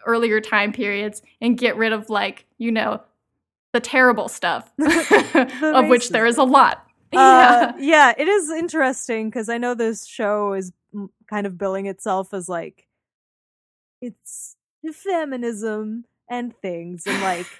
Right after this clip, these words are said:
Speaker 1: <laughs>
Speaker 2: ladies fighting and, like, being in a group. And
Speaker 1: And
Speaker 2: I'm
Speaker 1: stopping
Speaker 2: kind of
Speaker 1: the
Speaker 2: like
Speaker 1: patriarchy. <laughs>
Speaker 2: Yeah, I'm kind of like, I don't know
Speaker 1: Sort
Speaker 2: where
Speaker 1: of.
Speaker 2: this is gonna end up. So far, it is kind of like, it does,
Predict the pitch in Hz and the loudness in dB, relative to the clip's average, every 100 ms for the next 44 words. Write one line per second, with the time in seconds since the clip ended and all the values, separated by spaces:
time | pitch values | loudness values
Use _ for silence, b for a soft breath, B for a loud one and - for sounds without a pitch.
0 | - _ - 196 190 180 185 196 233 220 | -20 _ -16 -12 -8 -8 -8 -10 -10 -12
1 | - _ _ _ 226 208 202 190 202 196 | -14 _ _ _ -4 -4 -6 -8 -10 -14
2 | _ _ 208 196 185 - 214 190 - _ | _ _ -12 -10 -12 -10 -8 -8 -10 _
3 | - 208 214 240 220 269 262 - - _ | -10 -8 -8 -10 -10 -8 -8 -10 -16 _
4 | _ _ _ 226 233 233 233 247 254 - | _ _ _ -4 -2 -2 -4 2 2 4
5 | 254 262 220 214 254 226 320 302 254 214 | 4 4 4 2 0 -2 -2 0 0 2
6 | 196 202 208 240 226 247 233 370 427 320 | 0 -2 -8 -8 -10 -8 0 6 8 8
7 | 226 247 277 359 392 349 392 359 330 294 | 6 2 0 0 2 2 4 4 4 6
8 | 254 285 349 311 294 294 277 226 247 240 | 2 4 4 4 2 0 -6 -6 -4 -2
9 | 202 - 220 233 240 208 233 294 - - | -2 -4 -4 -4 -2 0 0 0 -6 -4
10 | 247 330 359 269 226 208 208 220 214 208 | -2 0 2 4 4 0 -4 -6 -8 -8
11 | - 202 196 185 196 180 180 _ - 196 | -6 -6 -6 -12 -10 -10 -12 _ -14 -8
12 | 208 208 190 - | -6 -6 -8 -16